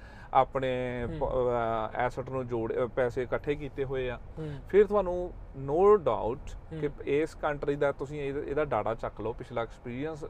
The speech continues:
Speaker 2: ਹੂੰ।
Speaker 1: ਪਿਛਲਾ ਡਾਟਾ ਚੱਕ ਲਓ।
Speaker 2: ਹੂੰ।
Speaker 1: ਬੇਸ਼ੱਕ, ਅਹ, ਮਾਰਕੀਟ ਦਾ ਕੋਈ ਵੀ ਇਫੈਕਟ ਹੈਗਾ ਆ ਹੁਣ,
Speaker 2: ਹਾਂਜੀ।
Speaker 1: ਹਨਾ? ਪਰ ਤੁਸੀਂ ਜੇ ਪਿਛਲਾ ਡਾਟਾ ਚੱਕੋਗੇ ਤੇ
Speaker 2: ਹੂੰ।
Speaker 1: ਲੋਕਾਂ ਨੇ ਗਰੋਥ ਕੀਤਾ ਘਰ।
Speaker 2: ਸੋ ਜਾਣੀ
Speaker 1: ਹਾਂ।
Speaker 2: ਮੈਂ ਤੁਹਾਡੀ ਗੱਲ ਚੋਂ ਇਹੀ ਗੱਲ ਦਾ ਰਿਜ਼ਲਟ ਕੱਢਿਆ ਹੈ ਕਿ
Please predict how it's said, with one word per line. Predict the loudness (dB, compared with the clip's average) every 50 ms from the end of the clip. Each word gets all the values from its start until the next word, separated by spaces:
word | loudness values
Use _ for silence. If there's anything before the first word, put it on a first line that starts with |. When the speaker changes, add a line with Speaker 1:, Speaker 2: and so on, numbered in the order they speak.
| -2
Speaker 2:
ਹੂੰ। | -2 -2 -2 -2 -4 -2 -2 -4 -4 -8
Speaker 1:
ਪਿਛਲਾ | -10 -8 -4 0 0 2
ਡਾਟਾ | 2 2 0 0 0
ਚੱਕ | -2 -4 -6 -4 -4
ਲਓ। | -4 -4
Speaker 2:
ਹੂੰ। | -6 -6 -10 -10 -10 -10 -10 -6
Speaker 1:
ਬੇਸ਼ੱਕ, | -4 -2 -2 0 -2 -2 -2 0
ਅਹ, | 2 4 4 4 4 4 2 2 -2 -4 -4 -2 -2 0
ਮਾਰਕੀਟ | 0 0 0 0 0 -2 -4 -4 -4
ਦਾ | -4 -6 -4 0
ਕੋਈ | 2 2 2 0
ਵੀ | -2 -2 -2
ਇਫੈਕਟ | -2 -2 -2 -4 -4 -4 -6
ਹੈਗਾ | -4 -4 -2 0 0 0 0
ਆ | 0
ਹੁਣ, | 0 -4 -6 -8 -8 -10 -12 -12 -10
Speaker 2:
ਹਾਂਜੀ। | -10 -8 -8 -6
Speaker 1:
ਹਨਾ? | -4 -4 -4 -4 -6 -6 -6 -6 -6 -6 -2 0
ਪਰ | 0 0
ਤੁਸੀਂ | 0 -2 -4 -2 0
ਜੇ | -2
ਪਿਛਲਾ | -2 -2 -2 0 4 4 6
ਡਾਟਾ | 6 6 6 6 4
ਚੱਕੋਗੇ | 2 0 -2 -6 -4 -6 -6 -4 -4 -4
ਤੇ | -4 -4 -4
Speaker 2:
ਹੂੰ। | -2 -2
Speaker 1:
ਲੋਕਾਂ | -2 -2 -4 -4 -4 -2 -2 -2
ਨੇ | -2 -4 -6 -6 -6
ਗਰੋਥ | -4 -4 -2 -2 -4 -4 -6
ਕੀਤਾ | -8 -10 -8 -8 -8 -8
ਘਰ। | -6 -6 -8 -8 -8 -10 -12 -14 -12 -12 -12 -10 -8
Speaker 2:
ਸੋ | -4 -2 0 0
ਜਾਣੀ | 2 2 2 2
Speaker 1:
ਹਾਂ। | 0 0 -2
Speaker 2:
ਮੈਂ | -2 -4 -4 -4
ਤੁਹਾਡੀ | -2 -4 -4 -4 -4 -6
ਗੱਲ | -6 -6 -6 -6 -6
ਚੋਂ | -6 -6 -6
ਇਹੀ | -6 -6 -6 -6
ਗੱਲ | -6 -6 -6 -4
ਦਾ | -4 -6 -6
ਰਿਜ਼ਲਟ | -6 -6 -6 -6 -8 -8
ਕੱਢਿਆ | -10 -8 -6 -6 -6 -6
ਹੈ | -6 -6
ਕਿ | -8 -8 -8 -8